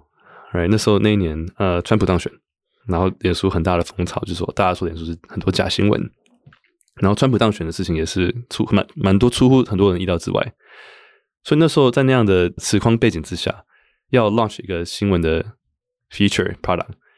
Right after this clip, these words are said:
几乎是不可能的。所以我们整个 team 就被砍了。大概半年之后，我们做了一半年的东西，完全直接被砍掉。就等于被砍之后就说：“OK，你可以再找别的 team。”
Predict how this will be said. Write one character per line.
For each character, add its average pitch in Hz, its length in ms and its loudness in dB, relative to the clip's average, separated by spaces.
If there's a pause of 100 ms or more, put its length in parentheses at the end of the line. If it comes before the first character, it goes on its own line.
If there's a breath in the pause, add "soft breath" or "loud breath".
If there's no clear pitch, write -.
(120)
几 - 120 0
乎 127 60 6
是 139 100 4
不 120 120 0
可 - 80 -4
能 - 140 -6
的。 107 100 -18 (120)
所 156 120 2
以 - 0 -
我 143 40 6
们 110 60 4
整 101 100 -2
个 87 60 2
team 101 140 0
就 92 60 2
被 92 100 2
砍 - 200 -8
了。 - 80 -12 (200)
大 107 100 0
概 98 60 2
半 104 120 0
年 85 140 -4
之 80 80 -10
后， 85 80 -6
我 80 60 -4
们 80 180 -6
做 101 200 2
了 95 60 0
一 101 40 -2
半 98 160 2
年 82 80 0
的 78 80 -2
东 80 120 0
西， 85 280 -6
完 - 100 -2
全 - 100 -2 (200)
直 - 160 0
接 95 40 2
被 101 80 2
砍 - 180 -8
掉。 - 240 -2 (540)
就 127 140 -8
等 95 160 -6
于 95 80 -4
被 127 140 0
砍 87 180 -6
之 90 80 -4
后 98 60 2
就 95 80 -4
说： 87 100 -4
“OK， 82 320 -2
你 90 60 -12
可 95 120 -2
以 95 40 4
再 101 60 4
找 - 120 -2
别 53 140 0
的 - 60 -2
team。” - 140 0